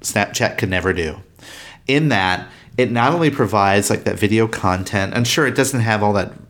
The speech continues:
augmented reality stuff like the Bitmojis that are animated and stuff like that. But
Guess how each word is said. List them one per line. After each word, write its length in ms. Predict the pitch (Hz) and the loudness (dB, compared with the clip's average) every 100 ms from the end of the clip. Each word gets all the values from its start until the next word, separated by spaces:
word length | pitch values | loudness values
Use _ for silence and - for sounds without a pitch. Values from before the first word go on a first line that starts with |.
| - - | -12 -2
augmented 460 | 98 95 101 98 | -2 0 -2 0
reality 440 | 90 92 87 95 98 | 0 2 2 0 0
stuff 380 | - 101 95 - | 0 0 0 -2
like 200 | 87 - | -6 -6
the 60 | |
Bitmojis 680 | 101 101 - 98 95 92 92 | -4 -4 -2 -2 -2 -4 -2
that 160 | - 90 | -2 0
are 100 | 90 | 0
animated 420 | 92 92 95 98 | -2 -2 -2 -4
and 120 | 98 | -4
stuff 180 | 98 104 | -4 -4
like 120 | 98 | -4
that. 280 | - 113 120 - - - - | 0 0 -2 -8 -12 -14 -8
But 260 | - 131 - | -2 -2 -4